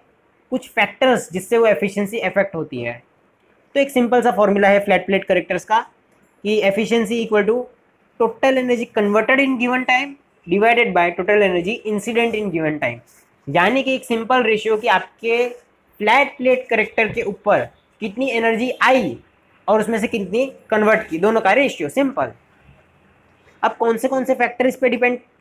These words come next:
Efficiency को बदल सकते हैं? तो पहला, temperature pattern of collector। कई सारे collectors में starting में जब temperature बढ़ता है तब efficiency अच्छी आती है, लेकिन जैसे कि मैंने कहा कि temperature एक limit तक बढ़ता है, फिर बाद में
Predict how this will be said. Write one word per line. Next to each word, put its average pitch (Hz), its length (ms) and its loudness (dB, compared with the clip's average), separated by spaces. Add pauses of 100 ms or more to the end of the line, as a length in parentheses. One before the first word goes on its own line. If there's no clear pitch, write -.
(220)
Efficiency 220 580 -4
को 226 80 -6
बदल 214 240 4
सकते 220 280 -2
हैं? 220 260 -2 (440)
तो 208 40 -4
पहला, 220 320 4 (500)
temperature 285 500 2
pattern 220 360 2
of - 80 -6
collector। 151 420 -2 (520)
कई 269 180 4
सारे 240 260 2
collectors 196 520 0
में 185 220 -2 (320)
starting 226 560 2
में 147 240 0 (600)
जब 202 160 0
temperature 220 400 2
बढ़ता 185 280 2
है 214 160 2
तब 254 200 0
efficiency 226 440 -2
अच्छी 269 320 -2
आती 165 300 -2
है, 113 160 -12 (460)
लेकिन 233 260 0
जैसे 214 260 2
कि 254 80 -2
मैंने 254 180 2
कहा 233 280 2
कि 214 120 -2
temperature 214 480 0 (260)
एक 277 180 2
limit 240 260 0
तक 226 120 0
बढ़ता 190 340 0
है, 233 160 2
फिर 254 280 0
बाद 185 240 0
में 240 280 0